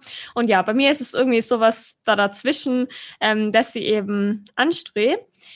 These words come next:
Genau, und was die Zahlen angeht zur Selbstständigkeit, da ist es wirklich so, dass es von Monat zu Monat sehr stark schwankt. Also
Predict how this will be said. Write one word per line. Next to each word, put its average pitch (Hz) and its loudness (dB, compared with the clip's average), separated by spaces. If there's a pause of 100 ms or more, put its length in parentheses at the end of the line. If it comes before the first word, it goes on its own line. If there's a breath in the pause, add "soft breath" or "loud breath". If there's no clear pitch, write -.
(300 loud breath)
Genau, 240 4
und 254 0
was 262 0
die 254 -14
Zahlen 262 2
angeht 294 0
zur 247 -2
Selbstständigkeit, 269 0
da 247 -2
ist 240 -4
es - -8
wirklich 277 -4
so, 220 -2
dass 233 -2
es 247 -6
von 226 -6
Monat 254 0
zu 262 -6
Monat 233 -2
sehr 277 2
stark 233 0
schwankt. 269 -4
Also 247 2